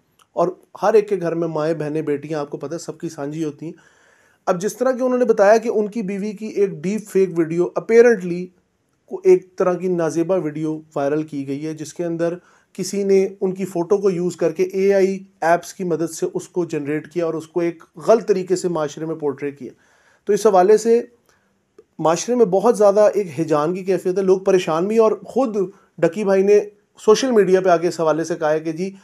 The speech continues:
मुझे वो बंदा दिखाएं, मुझे, मैं दस लाख रुपए का ऐलान करता हूँ, मैं आपका नाम सीगा राज में रखूँगा। मैं, मतलब, मुख्तलिफ उन्होंने बातें की। साथ में उनकी बेगम बैठी थी, वो भी बहुत रो रही थी।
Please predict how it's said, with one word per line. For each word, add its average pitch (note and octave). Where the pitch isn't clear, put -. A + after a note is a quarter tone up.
मुझे F3+
वो G3
बंदा E3
दिखाएं, F#3
मुझे, F3
मैं E3
दस E3
लाख E3+
रुपए E3+
का F#3
ऐलान E3+
करता D#3+
हूँ, E3
मैं E3+
आपका E3
नाम E3
सीगा E3+
राज D#3
में E3+
रखूँगा। D#3+
मैं, G#3
मतलब, A#3+
मुख्तलिफ B3+
उन्होंने B3
बातें G3
की। G#3
साथ F#3
में F#3
उनकी F3+
बेगम F3+
बैठी F#3
थी, F3+
वो F3+
भी F#3+
बहुत F3+
रो D#3+
रही F3+
थी। F3